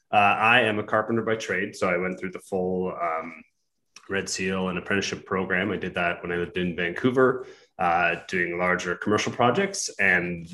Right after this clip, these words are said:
that over the course of the last twenty-something years, twenty-two, twenty-three years, I think,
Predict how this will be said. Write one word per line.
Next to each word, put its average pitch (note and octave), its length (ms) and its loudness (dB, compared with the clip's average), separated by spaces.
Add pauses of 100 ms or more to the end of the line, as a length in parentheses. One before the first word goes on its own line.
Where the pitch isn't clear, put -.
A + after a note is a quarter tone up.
that G2+ 520 4 (120)
over F2+ 260 0
the - 100 -6
course - 380 -2
of E2 60 -12
the E2+ 80 -4
last - 500 0
twenty-something F2+ 880 -2
years, G#2 240 2
twenty-two, G2 400 -2
twenty-three G2+ 400 -2
years, C3+ 220 -2
I A#2+ 60 -6
think, E3+ 260 -4